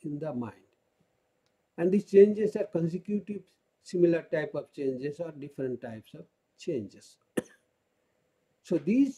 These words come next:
changes are called the vrittis. They are in the form of a circle. Vritta means a circle. Vritti means small circle. Chitta vritti,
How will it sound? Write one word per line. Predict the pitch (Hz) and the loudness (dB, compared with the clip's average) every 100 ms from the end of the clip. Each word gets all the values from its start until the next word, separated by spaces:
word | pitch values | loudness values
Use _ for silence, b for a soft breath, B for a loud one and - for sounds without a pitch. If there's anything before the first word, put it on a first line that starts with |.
| - | 0
changes | 220 220 175 185 214 | 4 4 4 0 -2
are | 170 156 | -6 -6
called | - 143 139 | 0 0 0
the | 143 | -6
vrittis. | 127 135 - 123 101 - _ _ _ _ _ | -6 -8 -8 -14 -14 -20 _ _ _ _ _
They | 143 175 | 2 2
are | 165 170 | 2 -2
in | 170 | -2
the | 175 | -2
form | - 170 175 180 | -4 0 0 0
of | 170 156 156 - _ _ _ - | 4 4 4 -2 _ _ _ -10
a | |
circle. | - 185 170 - 98 - _ _ _ 135 | -2 0 0 -2 -6 -8 _ _ _ -2
Vritta | 151 196 - - 190 151 147 | 4 4 4 4 6 6 4
means | 151 156 - | 0 -2 -2
a | 151 | -8
circle. | - 156 - 131 - - _ _ _ _ 143 | -6 -8 -8 -12 -12 -14 _ _ _ _ -4
Vritti | 170 - - 202 147 151 165 _ _ _ 185 | -4 -4 -4 0 0 -2 -8 _ _ _ -6
means | 180 | -6
small | - 190 180 | 0 0 0
circle. | 190 170 - 123 104 - _ _ _ _ _ _ _ _ _ _ _ _ _ _ - | -4 -4 -4 -8 -10 -18 _ _ _ _ _ _ _ _ _ _ _ _ _ _ -2
Chitta | 202 - 214 | -2 2 4
vritti, | 175 175 - - 139 110 | 4 2 -6 -6 -6 -6